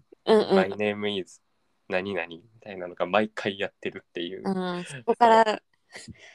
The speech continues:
Speaker 1: 抜け出せない
Speaker 2: <laughs>
Speaker 1: 感じだね。
Speaker 2: っていうね、思い出はある。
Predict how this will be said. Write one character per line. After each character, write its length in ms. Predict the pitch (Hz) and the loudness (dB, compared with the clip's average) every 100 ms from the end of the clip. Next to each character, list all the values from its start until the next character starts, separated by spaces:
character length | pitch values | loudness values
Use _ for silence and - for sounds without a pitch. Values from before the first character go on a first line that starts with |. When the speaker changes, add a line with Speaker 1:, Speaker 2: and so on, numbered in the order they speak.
| _ _ _ - | _ _ _ -4
Speaker 1:
抜 120 | 208 | -2
け 140 | 226 | 0
出 100 | 214 | 0
せ 180 | 202 220 | 0 2
な 100 | 202 220 | 4 6
い 280 | 196 214 - _ _ _ _ _ - | 4 2 -4 _ _ _ _ _ -20
Speaker 2:
<laughs> 680 | - 139 - - 120 - | -2 0 0 -4 -6 -8
Speaker 1:
感 240 | - 151 208 | -4 -2 -2
じ 80 | 196 | -2
だ 140 | 202 196 | -2 -2
ね。 120 | 196 | -2
Speaker 2:
っ 40 | - 160 _ _ | -6 -12 _ _
て 120 | 113 | -14
い 120 | 104 | -12
う 40 | 98 | -10
ね、 220 | 92 90 - 120 - - | -10 -12 -14 -18 -16 -10
思 220 | 98 92 | -4 -2
い 60 | 92 | 0
出 100 | 90 | -2
は 160 | 87 | -2
あ 40 | |
る。 120 | 90 | -6